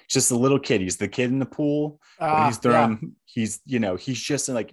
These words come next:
Speaker 1: in these scenes and gets, like, you know, sometimes a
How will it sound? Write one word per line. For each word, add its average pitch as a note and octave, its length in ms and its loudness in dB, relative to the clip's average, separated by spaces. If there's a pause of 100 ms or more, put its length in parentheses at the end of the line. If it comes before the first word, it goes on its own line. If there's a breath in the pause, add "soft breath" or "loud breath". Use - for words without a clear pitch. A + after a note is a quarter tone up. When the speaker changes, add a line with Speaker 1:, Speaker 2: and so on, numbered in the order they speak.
(120)
Speaker 1:
in C3+ 120 -4
these B2 220 -6
scenes G#2+ 540 -8 (500 soft breath)
and A#2 120 -4
gets, A#2+ 220 0
like, F#2 280 0
you - 160 -8
know, E2 60 -6
sometimes G#2+ 440 -2
a F2+ 220 -2